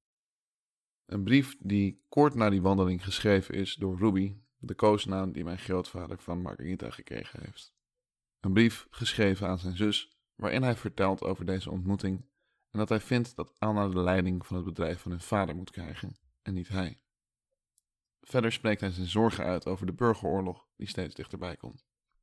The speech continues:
Daar gaat het vandaag ook over, want de oplettende luisteraar is vast nog niet vergeten dat toen Ruby thuis kwam van zijn verrassende ontmoeting met Margarita,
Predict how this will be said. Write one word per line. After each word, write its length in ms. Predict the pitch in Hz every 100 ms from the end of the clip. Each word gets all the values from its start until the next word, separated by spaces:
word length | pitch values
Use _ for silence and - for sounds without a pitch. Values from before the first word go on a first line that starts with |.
| _ _ - _ _ _ _ _ _ _ _ -
Daar 160 | 160
gaat 80 | 156
het 100 | 147
vandaag 360 | 143 143 139 -
ook 220 | 135 -
over, 400 | 78 95 - 113
want 300 | 113 110 -
de 180 | 98 110
oplettende 460 | 110 127 139 120
luisteraar 520 | 107 120 127 117 107 98
is 140 | -
vast 160 | 135 127
nog 100 | 107
niet 100 | 104
vergeten 480 | 104 - 101 101
dat 140 | 98 -
toen 200 | 104 101
Ruby 240 | 101 101
thuis 320 | - 131 131
kwam 260 | - 110 101
van 140 | 101
zijn 180 | 98 98
verrassende 460 | - 107 110 110 95
ontmoeting 400 | 85 101 95 95
met 80 | 92
Margarita, 600 | 98 101 101 98 95